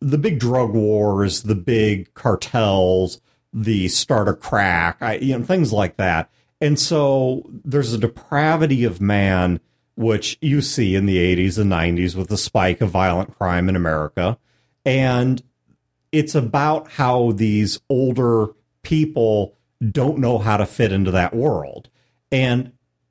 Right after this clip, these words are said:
the movie is about this battle of wits and battle of guns between a criminal, a pseudo criminal, some other criminals,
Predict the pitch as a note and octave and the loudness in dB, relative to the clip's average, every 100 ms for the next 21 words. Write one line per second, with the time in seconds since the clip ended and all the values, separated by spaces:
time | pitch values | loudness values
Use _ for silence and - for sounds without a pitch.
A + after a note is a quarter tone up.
0 | - A2+ A#2+ C#3 C#3+ G#3 B3+ D#3 C#3 D3 | -4 0 0 2 2 0 0 0 0 0
1 | A#2+ A2+ F#2 C#3 D3 B2 C3 A#2 A2+ F#2 | 0 -2 -2 0 0 0 0 -2 -2 -4
2 | A#2+ B2 D3+ E3 C#3+ F#2+ F#2 F2 F#2 - | 0 0 2 2 0 0 0 2 0 0
3 | G2+ G#2+ G#2 G2+ F#2+ E2 F2 C#3+ G2 D#2+ | 0 2 0 2 0 -2 -2 0 0 -2
4 | E2+ F2 - _ _ _ C#3+ C3 B2+ - | -4 -6 -10 _ _ _ 0 0 -2 -2
5 | E3+ E3+ C#3 B2 A#2+ A2+ _ _ _ _ | 0 2 2 2 0 -2 _ _ _ _
6 | _ _ - A#2+ - D#3+ D3+ B2+ A2+ A2 | _ _ -4 -4 -2 0 0 2 2 2
7 | G#2+ G#2+ _ _ G2+ G2 F2+ - - - | 0 -2 _ _ -2 0 0 -4 -12 -8
8 | - C3 A#2 G#2+ F#2+ - G#2+ G2 F#2+ F2+ | -4 -2 0 0 -2 -2 0 2 2 2
9 | F2+ F2+ - _ _ _ _ - C#3+ C3 | 2 0 -2 _ _ _ _ -6 -2 0
10 | A#2+ A#2 - C3 A2+ G#2+ G#2 G2+ F#2+ F#2+ | 0 0 0 0 0 2 2 2 0 -2